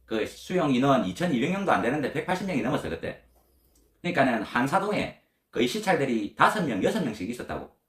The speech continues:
한두 명밖에 못 있는 그런 사동에 공범들을 다 찢어놔야 되는데 공범들을 다 묶어놨어. 사건 사고가 많이 일어난다고. 그래 이제, 응? 사상 육방에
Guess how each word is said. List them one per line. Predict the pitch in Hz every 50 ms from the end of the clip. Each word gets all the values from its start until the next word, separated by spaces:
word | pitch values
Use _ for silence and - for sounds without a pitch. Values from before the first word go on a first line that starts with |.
| _ _ _ _ _ _ _ _ _ _ _ _
한두 | - - 165 180 160 131
명밖에 | 127 120 127 131 - 113
못 | 101 85 80 85
있는 | 101 110 120 120 113 98
그런 | - 117 127 123
사동에 | - - - 95 98 87 - - - _ _ _ _ _ _ _ _ _ _ _ _ _
공범들을 | - 165 202 190 175 151 139 139 131 123 120 117 110 -
다 | - 110 113
찢어놔야 | - 190 202 214 202 202 190
되는데 | 160 143 135 123 120 120 110 107 104 95
공범들을 | - - - 220 214 160 120 101 92
다 | 101 101
묶어놨어. | 87 92 113 - 226 233 202 - - 95
사건 | - - - 127 131
사고가 | 139 147 143 147 143 139 127
많이 | 113 - 80 101
일어난다고. | 113 110 85 82 85 87 82 76 - - - _ _ _ _ _ _ _ _ _ _ _ _ _ _ _ _ _ _ _ _ _ _ _ _ _ _ _ _ _ _ _ _ _ _ _ _ _ _ _ _ _ _ _ _ _ _ _ _ _
그래 | - 180 175
이제, | - - - 101 - - - - - _ _ -
응? | 92 107 - - - _ _ _ _ _ _ _ _ _ _ _ _ -
사상 | - - 113 120 165 180 175 160
육방에 | 175 190 - 202 196 151 117 - 101 - -